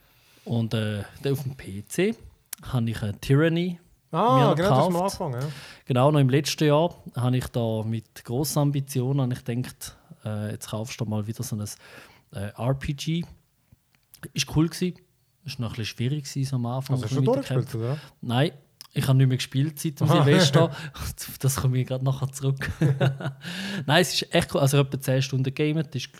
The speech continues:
Speaker 1: jetzt etwa bei einem Viertel, habe ich mal so etwa herausgefunden. Ähm, aber es ist halt schon hure viel lesen und hure viel klicken.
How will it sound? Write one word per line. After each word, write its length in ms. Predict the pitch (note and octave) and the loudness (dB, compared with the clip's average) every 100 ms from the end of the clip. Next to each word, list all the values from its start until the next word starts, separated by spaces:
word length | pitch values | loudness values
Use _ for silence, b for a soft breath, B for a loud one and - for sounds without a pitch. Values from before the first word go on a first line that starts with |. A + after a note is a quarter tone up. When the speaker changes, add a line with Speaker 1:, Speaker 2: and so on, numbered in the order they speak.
| - | -10
Speaker 1:
jetzt 180 | B2 - | -10 -10
etwa 160 | C3+ A#2 | -12 -6
bei 120 | A#2+ | -2
einem 180 | A2 G#2+ | -2 -2
Viertel, 400 | B2+ C3+ C#3+ B2+ | -2 -2 -2 -2
habe 120 | C3 | -2
ich 100 | C3 | -2
mal 100 | A#2+ | -2
so 160 | A#2 A#2+ | -2 -6
etwa 220 | - B2 | -6 -8
herausgefunden. 640 | A#2+ C3 - B2+ B2+ B2+ - _ _ _ _ _ _ _ _ _ _ _ _ _ - - - | -8 -6 -2 0 2 0 -2 _ _ _ _ _ _ _ _ _ _ _ _ _ -20 -10 -2
Ähm, 280 | A#2 G#2 G2+ b b | 0 0 -6 b b
aber 140 | - B2 | -4 -2
es 60 | - | 0
ist 60 | |
halt 140 | A2 - | -2 0
schon 200 | C#3 - - - | 0 0 -6 2
hure 300 | C#3+ B2+ A#2 | 4 6 2
viel 220 | A#2+ A2 | 0 0
lesen 320 | G#2 G#2 A2+ | 0 -2 -4
und 260 | G#2 G#2 - - - | -4 -4 -6 -8 0
hure 260 | C3 A2+ | 0 0
viel 180 | A2 A2 | -2 -6
klicken. 500 | - A2 G#2+ - A2 | -6 -10 -8 -8 -8